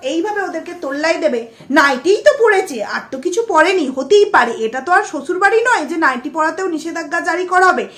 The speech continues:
এটা হচ্ছে নিজের ননদের জায়ের ছেলের বিয়ে, সেখানে নাইটি কেন? মানে কি বলবো, আহ, জিন্স টপ পরেও কিন্তু ওখানে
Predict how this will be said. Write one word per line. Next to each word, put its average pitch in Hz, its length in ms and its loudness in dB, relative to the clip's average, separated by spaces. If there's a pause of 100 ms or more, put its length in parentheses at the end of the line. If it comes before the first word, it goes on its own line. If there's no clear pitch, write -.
(180)
এটা 247 240 0
হচ্ছে 349 320 0 (280)
নিজের 285 360 0
ননদের 277 460 0 (260)
জায়ের 302 400 2
ছেলের 269 300 -4
বিয়ে, 220 200 -8
সেখানে 440 320 -6
নাইটি 262 400 0
কেন? 403 220 0 (460)
মানে 247 540 0
কি 359 100 4
বলবো, 220 520 -2
আহ, 196 240 -4
জিন্স 339 240 -2 (160)
টপ 370 220 2
পরেও 453 280 2
কিন্তু 392 340 -2
ওখানে 311 320 -2